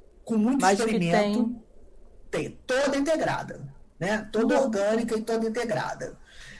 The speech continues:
Speaker 1: É, eu tenho clientes, assim, de, de lúpulo, que é muito interessante.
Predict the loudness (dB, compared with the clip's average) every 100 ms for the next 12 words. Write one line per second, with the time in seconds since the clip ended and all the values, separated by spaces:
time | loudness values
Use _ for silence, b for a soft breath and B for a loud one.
0 | B -2 2 2 2 0 0 -2 -2 0
1 | -2 0 0 0 2 2 0 -2 -2 -4
2 | -2 -2 0 -2 -2 0 0 -2 -6 -14
3 | -20 -12 -4 -2 0 -2 -4 -4 -2 -4
4 | -6 -4 -4 -4 -6 -4 -6 -10